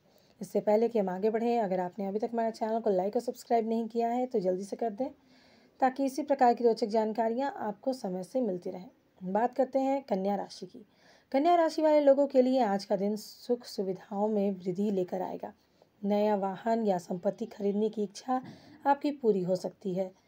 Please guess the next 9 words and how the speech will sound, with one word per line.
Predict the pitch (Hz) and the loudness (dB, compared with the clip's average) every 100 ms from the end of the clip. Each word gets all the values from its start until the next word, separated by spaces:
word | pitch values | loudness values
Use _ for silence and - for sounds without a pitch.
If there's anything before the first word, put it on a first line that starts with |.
| _ - | _ -6
और | 202 | 0
आप | 202 226 | 0 0
सभी | 226 - 180 214 | -2 -2 0 0
के | 214 | -2
हित | 180 170 233 | -4 -4 -8
को | - 240 233 | 0 2 2
ध्यान | - 220 240 254 | 0 -4 -2 0
में | 202 | 0
रखेंगे। | 190 170 202 180 | -2 -4 -8 -8